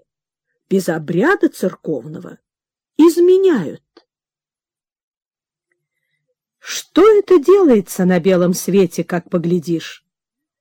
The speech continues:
Знать скоро светопреставление. Ну скажи, не хочется ли тебе чего-нибудь? Может быть, пища тебе не по вкусу? Я из города повара выпишу.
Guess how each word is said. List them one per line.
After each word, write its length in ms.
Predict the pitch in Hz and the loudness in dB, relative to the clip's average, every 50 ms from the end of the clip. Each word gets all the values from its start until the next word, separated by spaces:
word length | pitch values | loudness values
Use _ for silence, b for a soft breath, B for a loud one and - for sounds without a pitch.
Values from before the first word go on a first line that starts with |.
| _ _ _ - | _ _ _ -10
Знать 400 | 170 170 208 220 262 339 381 - | -2 0 2 2 4 2 0 -2
скоро 640 | - - - - 339 339 349 349 349 359 359 - - - | -4 -12 -4 0 2 2 4 4 4 2 2 -2 -4 -10
светопреставление. 1600 | - - - 269 254 254 240 247 - 269 - - 302 285 - - - 339 339 311 247 240 208 185 175 180 196 208 226 254 254 _ _ _ _ _ _ _ _ _ _ _ _ _ - | -8 -4 0 2 4 4 2 2 0 0 0 2 0 0 -2 -2 -2 0 2 2 2 2 2 0 0 -2 -2 -2 -4 -6 -8 _ _ _ _ _ _ _ _ _ _ _ _ _ -6
Ну 200 | 180 190 208 240 | -2 0 0 0
скажи, 840 | - - - 254 240 240 233 196 175 208 247 254 233 208 170 160 _ _ _ _ _ _ _ _ _ _ _ _ _ _ _ _ _ _ _ - | -2 -4 -4 -2 0 0 0 0 0 2 2 4 4 2 0 -4 _ _ _ _ _ _ _ _ _ _ _ _ _ _ _ _ _ _ _ 0
не 220 | 202 220 269 302 | 4 4 6 6
хочется 880 | 302 - - - 330 370 403 403 - - - 370 - - - - - 330 | 4 2 0 2 4 4 6 4 2 2 2 2 2 2 -2 -4 0 2
ли 180 | 320 311 311 - | 2 4 2 0
тебе 320 | - - 247 233 277 269 | 2 0 2 2 2 2
чего-нибудь? 840 | - - 262 240 240 233 208 190 180 165 139 165 151 - - - _ _ _ _ _ _ _ _ _ _ _ _ _ _ _ _ | 2 0 0 2 2 2 2 2 0 -2 -4 -8 -12 -12 -14 -20 _ _ _ _ _ _ _ _ _ _ _ _ _ _ _ _
Может 400 | - 180 190 214 226 220 233 196 | -4 -2 0 0 2 2 2 0
быть, 300 | 170 185 220 - - - _ _ _ _ _ _ _ _ | 2 0 0 0 -2 -8 _ _ _ _ _ _ _ _
пища 480 | - 233 285 415 453 - - - 392 359 | 2 4 4 4 4 2 0 0 0 0
тебе 300 | - - 285 196 226 220 | 2 2 2 4 4 2
не 160 | 190 185 180 | 2 2 0
по 160 | - 190 180 | -2 -2 -4
вкусу? 600 | - - - - 170 147 - - - - - - _ _ _ _ _ _ _ _ _ _ _ _ - | -4 -6 -14 -16 -16 -14 -14 -16 -18 -18 -20 -20 _ _ _ _ _ _ _ _ _ _ _ _ -10
Я 240 | 165 151 180 170 | -6 -2 -2 0
из 160 | 170 165 147 147 | 0 -2 -4 -6
города 540 | 151 160 170 185 208 220 247 262 226 294 | -6 -2 0 0 2 4 2 2 2 2
повара 460 | 285 - 320 311 302 302 302 302 302 294 | 0 2 2 2 4 4 4 2 2 4
выпишу. 640 | 311 311 294 - 320 269 - - 285 285 285 - | 4 4 2 2 0 -4 -4 -4 -6 -6 -6 -8